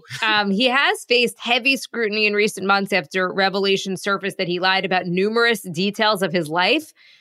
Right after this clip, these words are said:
Speaker 2: including his education, his work history, his religion, that his mother died in the attacks on September eleventh,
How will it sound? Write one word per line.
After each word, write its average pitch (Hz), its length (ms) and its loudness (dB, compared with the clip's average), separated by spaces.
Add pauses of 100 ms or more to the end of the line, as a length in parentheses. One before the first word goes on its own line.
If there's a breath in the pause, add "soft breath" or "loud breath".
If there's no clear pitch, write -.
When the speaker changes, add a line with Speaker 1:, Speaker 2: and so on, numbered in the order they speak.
(240 soft breath)
Speaker 2:
including 185 400 0
his 185 160 0
education, 202 720 -2
his 190 200 -6
work 262 300 0
history, 165 580 -6 (120)
his 135 180 -14
religion, 202 560 0 (140)
that 175 100 -4
his 165 180 -4
mother 277 240 2
died 190 320 2
in 170 100 -6
the 175 100 -6
attacks 190 340 -4
on 202 100 -4
September 185 460 -4
eleventh, 233 500 0